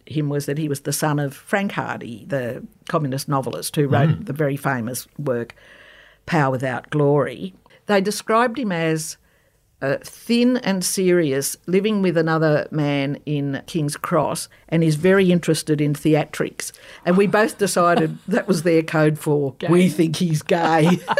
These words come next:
Speaker 2: Yep, that, uh, you're not very inaccurate with that call, that
Speaker 1: Yes.
Speaker 2: call there at all.
Speaker 3: That's hilarious.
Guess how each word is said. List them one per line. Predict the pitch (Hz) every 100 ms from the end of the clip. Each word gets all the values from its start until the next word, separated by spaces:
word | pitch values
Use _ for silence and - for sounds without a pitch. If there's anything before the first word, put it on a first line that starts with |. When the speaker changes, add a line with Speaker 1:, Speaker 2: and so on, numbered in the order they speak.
| 302 - - 294 - 240 -
Speaker 2:
Yep, | 117 110 156 - -
that, | 120 -
uh, | - 135 120 120 120 120 110
you're | 110
not | 113 120 123 139 -
very | 123 123 127 123 113
inaccurate | 117 113 - 110 101 -
with | 107
that | 107 -
call, | - - 160
that | 233
Speaker 1:
Yes. | 196 247
Speaker 2:
call | 202 190 170
there | 156
at | 156
all. | 131 107
Speaker 3:
That's | 269 202 185 -
hilarious. | 190 180 175 170 165 160 -